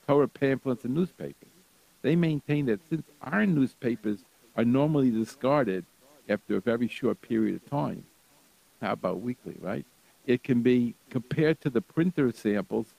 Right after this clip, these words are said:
and to the margins of a sefer, and one would thus be permitted to discard them. However, m-, most poskim disagree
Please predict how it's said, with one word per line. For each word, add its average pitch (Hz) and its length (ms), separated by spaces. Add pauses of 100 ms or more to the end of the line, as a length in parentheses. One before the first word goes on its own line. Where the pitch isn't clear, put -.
(280)
and 107 140
to 127 80
the 120 100
margins 127 540
of 107 120
a 104 60
sefer, 101 480 (440)
and 113 140
one 123 140
would 117 160
thus 139 200
be 127 140
permitted 113 480
to 135 60
discard 160 520
them. - 120 (760)
However, 147 440
m-, 131 340
most 220 340
poskim - 440 (520)
disagree 156 640